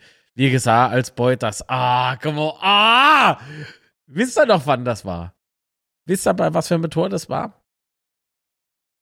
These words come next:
Beim zwei zu zwei in der zweiten Hälfte natürlich. Also kurz vor der Halbzeit hat Heidenheim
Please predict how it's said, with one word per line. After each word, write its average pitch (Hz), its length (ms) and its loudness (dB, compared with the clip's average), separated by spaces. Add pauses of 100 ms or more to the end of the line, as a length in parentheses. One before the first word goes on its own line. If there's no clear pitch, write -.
(2750)
Beim 147 200 2
zwei 175 240 2
zu 202 140 -6
zwei 180 260 0
in 208 60 -6
der 160 100 -4
zweiten 151 320 -2
Hälfte 160 320 -4
natürlich. 131 580 -4
Also 156 220 0
kurz 190 220 -4
vor 185 100 -4
der 156 120 0
Halbzeit 180 320 -2
hat 156 220 0 (400)
Heidenheim 175 600 2